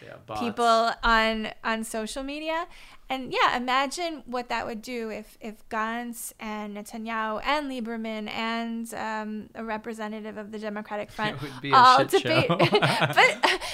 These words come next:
Speaker 2: imagine if they debated each other and they had to respond to each other. First
Speaker 1: Yeah.
Speaker 2: of all, you get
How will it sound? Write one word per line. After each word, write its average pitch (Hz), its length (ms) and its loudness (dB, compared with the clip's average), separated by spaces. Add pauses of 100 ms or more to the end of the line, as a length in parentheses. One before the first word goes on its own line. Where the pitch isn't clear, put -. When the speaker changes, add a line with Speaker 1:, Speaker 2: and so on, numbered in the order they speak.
(140)
Speaker 2:
imagine 302 500 12
if - 140 6
they 262 140 0
debated 247 500 2
each 262 200 -6
other 226 180 2
and 226 180 -2
they 226 100 0
had 240 260 0
to 240 80 -4
respond 240 480 0
to 247 80 -6
each 226 200 -6
other. 196 260 0 (220)
First 339 240 0
Speaker 1:
Yeah. 370 80 4
Speaker 2:
of 262 80 2
all, 240 220 8
you 240 180 -6
get 233 460 0